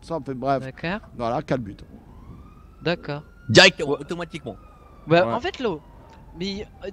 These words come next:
Speaker 2: ça fait pas froid, là, au, au, au Ribble, là, les, les poils ?
Speaker 1: Ah, ça n'est pas que ça fait froid,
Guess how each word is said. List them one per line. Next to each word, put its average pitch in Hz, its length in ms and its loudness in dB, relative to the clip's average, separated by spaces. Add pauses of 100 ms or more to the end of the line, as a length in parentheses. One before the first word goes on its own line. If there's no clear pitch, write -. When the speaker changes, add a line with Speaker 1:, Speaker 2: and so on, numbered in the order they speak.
(300)
Speaker 2:
ça 190 160 -4
fait 220 140 -4
pas 220 160 0
froid, 320 260 -2
là, 320 180 0
au, 262 120 -2
au, 190 500 -14
au - 20 -4
Ribble, 214 300 -4 (120)
là, 277 140 -2
les, 233 220 -6
les 196 140 -8
poils ? 185 120 8
Speaker 1:
Ah, 147 460 8
ça 151 260 -4
n'est 135 200 -2
pas 214 200 -2
que 185 180 -6
ça 151 180 -4
fait 151 160 -4
froid, 160 400 0